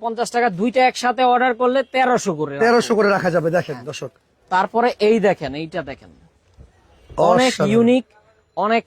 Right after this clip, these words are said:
Speaker 1: চমৎকার। আপনার ঘরে যদি মানে মেহমান আসে,
Speaker 2: আচ্ছা।
Speaker 1: বলতে হবে যে কোথা থেকে কিনছেন এটা।
Speaker 2: রাইট, রাইট।
Speaker 1: দেখেই বলবে যে এত
Speaker 2: একদম।
Speaker 1: সুন্দর কালেকশন কোথায় পাইছেন।
Speaker 2: রাইট।
Speaker 1: এটা বলবে।
Speaker 2: তখন কিন্তু আপনি বলে দিবেন যে নাবিল ফ্যাশন নিউ মার্কেট থেকে নেওয়া হয়েছে।
Speaker 1: জি, জি।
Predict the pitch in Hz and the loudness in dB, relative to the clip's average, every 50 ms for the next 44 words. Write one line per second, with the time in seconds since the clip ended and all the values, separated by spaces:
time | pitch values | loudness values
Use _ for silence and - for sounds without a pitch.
0 | _ - - 220 220 220 220 - - - 220 220 226 330 _ _ _ _ _ _ | _ -6 -4 -2 -2 -2 -4 -4 -2 0 0 0 0 -2 _ _ _ _ _ _
1 | _ _ - 156 160 - 202 208 180 156 147 165 175 185 208 196 185 214 196 220 | _ _ -4 -4 -2 0 0 0 0 0 0 0 2 4 4 4 2 0 0 0
2 | 214 220 208 214 202 190 190 190 190 202 202 202 202 190 - - 131 110 - - | 0 0 0 -2 -2 -2 0 0 2 2 2 2 0 -2 -4 -6 -10 -16 -18 -14
3 | - - 147 - - 160 131 151 190 226 247 226 269 262 226 214 226 214 226 220 | -8 -6 -6 -4 -4 -2 0 2 2 2 2 2 2 2 2 2 2 2 2 2
4 | 196 226 - - 214 220 220 226 226 220 226 220 220 190 202 214 196 - 180 165 | 2 0 -2 -2 -4 -4 -2 -2 -2 -2 -2 -4 -6 -8 -8 -12 -10 -8 -8 -8
5 | 147 143 127 - 113 - - 156 185 196 185 165 - - 180 170 147 127 202 226 | -8 -8 -12 -14 -10 -6 -2 0 2 2 0 0 0 0 0 0 2 2 2 0
6 | 202 226 262 262 226 220 214 190 165 151 151 147 135 156 170 165 180 175 156 160 | 2 2 2 2 2 2 0 0 -2 -4 -6 -8 -8 -6 -2 -2 -2 -2 -2 -2
7 | 156 - 233 233 233 247 220 247 233 233 220 - 214 202 180 175 208 196 220 233 | -2 -2 -2 -2 -4 -4 -2 -2 -2 -2 -2 -2 -6 -8 -8 -8 -6 -4 -4 -2
8 | 220 220 196 147 - 143 113 - - - - 160 185 185 156 135 - - 180 165 | -2 -2 -4 -4 -6 -12 -18 -18 -12 -6 -2 0 0 2 0 -2 -4 -6 -6 -2
9 | 170 202 214 196 175 147 127 110 - _ _ _ - 214 202 220 240 233 226 240 | 0 2 2 2 0 -2 -8 -12 -14 _ _ _ -4 -2 0 0 0 0 2 0
10 | 220 233 202 233 247 254 254 233 254 247 262 262 247 226 196 196 208 214 254 254 | 0 0 0 2 2 2 2 2 0 0 2 2 0 0 0 0 0 0 0 0
11 | 220 247 226 - 262 240 220 226 226 202 196 196 165 202 208 202 202 190 180 170 | 0 0 -2 -2 -2 -4 -2 -2 -2 -2 -2 -4 -4 -2 -2 0 2 2 2 2
12 | 147 139 147 190 208 190 175 139 139 139 | 0 -2 -4 -4 -4 -4 -6 -8 -12 -18